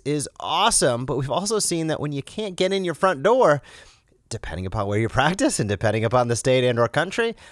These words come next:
that is a super vulnerable business when you're not able to have fee for service. That's why these three topics of what we're gonna just talk about today are so important. Building a health tribe, three most important content channels so you can continue to communicate,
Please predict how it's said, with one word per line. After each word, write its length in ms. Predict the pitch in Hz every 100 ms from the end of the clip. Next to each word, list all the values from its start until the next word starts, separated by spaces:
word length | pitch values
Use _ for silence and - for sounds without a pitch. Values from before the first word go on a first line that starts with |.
| - _ -
that 180 | 135 190
is 140 | 196
a 100 | 139
super 500 | 113 - 185 175 151
vulnerable 380 | 127 127 123 110
business 460 | 104 127 110 101 -
when 100 | 104
you're 100 | 104
not 300 | 107 120 117
able 220 | 117 113
to 60 |
have 220 | 107 107 104
fee 180 | 107
for 140 | 107 147
service. 520 | - 196 196 - - -
That's 320 | 139 180 -
why 180 | 156 139
these 240 | 117 135
three 160 | - 123
topics 460 | 127 127 131 123
of 80 | 120
what 160 | 113 101
we're 40 |
gonna 200 | 113 107
just 160 | 101 -
talk 180 | 120 113
about 200 | 107 -
today 260 | 117 143
are 60 | 127
so 180 | - 113
important. 520 | 110 - 190 - - - - _
Building 320 | - 123 156 165
a 20 |
health 240 | 165 165
tribe, 300 | - 185 208 _ _ _ _ _ _ - -
three 160 | 139
most 220 | 151 -
important 360 | 135 139 151 123
content 460 | 127 135 143 160 135
channels 280 | 175 170
so 60 | 147
you 60 | 120
can 140 | 104
continue 320 | - 135 123
to 60 | 113
communicate, 520 | 117 156 190 220 214